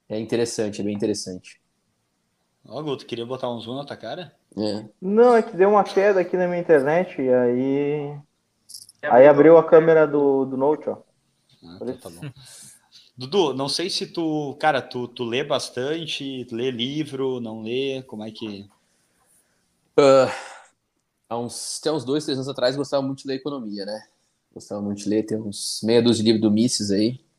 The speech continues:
Speaker 1: economia austríaca, né? Então, ah,
Speaker 2: Economia
Speaker 1: pô.
Speaker 2: austríaca?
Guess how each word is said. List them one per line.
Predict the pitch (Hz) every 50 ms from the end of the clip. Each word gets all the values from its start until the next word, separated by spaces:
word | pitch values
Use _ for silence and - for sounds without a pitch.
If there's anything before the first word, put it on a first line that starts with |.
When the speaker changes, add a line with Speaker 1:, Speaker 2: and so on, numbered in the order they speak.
| _ _
Speaker 1:
economia | - 104 101 107 113 110
austríaca, | 98 - - - - 113 123 127 123 123 - 131 110 117 123 - _ _ _ _ _ _ _ _ -
né? | 107 101 104 107 101 110 - _ _ _ _ - - _ _ _
Então, | - 101 104 101 104 104 101 98 98 95 90 90 - _ _ - -
ah, | - 95 98 - -
Speaker 2:
Economia | - 143 139 131 139 160 185
Speaker 1:
pô. | 208 -
Speaker 2:
austríaca? | - - - - 151 190 190 170 127 - - 95 95 -